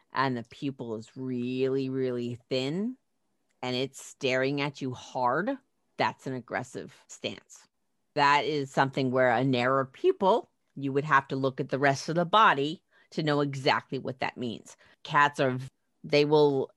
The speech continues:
regulate the light coming into their eyes. So their pupils will move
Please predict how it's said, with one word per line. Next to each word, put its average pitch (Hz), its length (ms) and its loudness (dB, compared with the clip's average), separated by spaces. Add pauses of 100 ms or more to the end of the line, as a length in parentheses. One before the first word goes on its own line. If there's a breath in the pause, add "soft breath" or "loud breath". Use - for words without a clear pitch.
(160)
regulate 170 800 4
the 139 100 -8
light 143 300 2
coming 139 260 -2
into 135 160 -2
their 127 200 0
eyes. 127 300 4
So 143 100 -8
their 131 120 2
pupils 160 640 -2
will 156 220 0
move 143 320 0